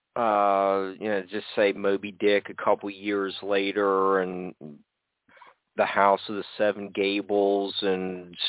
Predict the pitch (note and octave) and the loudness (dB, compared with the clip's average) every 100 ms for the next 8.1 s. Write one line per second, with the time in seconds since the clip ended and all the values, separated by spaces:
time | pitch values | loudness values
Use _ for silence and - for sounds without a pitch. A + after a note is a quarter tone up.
0 | - - - G#2 G2+ G2 G2+ G2 F#2 - | -2 -4 -2 2 2 4 2 0 -6 0
1 | G2+ G2 - - G2 F#2 - G2+ G2 F#2+ | 2 2 -2 -6 -6 -6 -4 -2 0 0
2 | F#2 F2+ F#2 F2+ F#2 F#2 E2+ _ _ _ | -2 2 4 4 2 -4 -14 _ _ _
3 | _ - - - - - - _ _ _ | _ -20 -20 -20 -20 -20 -20 _ _ _
4 | _ _ _ _ G#2 F#2+ F#2+ F2 - - | _ _ _ _ 0 2 2 0 -10 -2
5 | A#2 A#2+ A2 A#2 G#2+ G2+ - - G2 G2+ | 0 0 -2 2 2 0 -8 -6 -2 0
6 | G2+ G2+ G2 F#2+ - A2 G2 G2+ F#2+ G2 | 0 -4 -4 -8 -6 -6 -4 -6 -4 -2
7 | G2+ G2+ F#2+ F2+ - G#2+ G#2+ G2+ G2+ G2+ | 2 4 2 0 0 2 6 6 6 4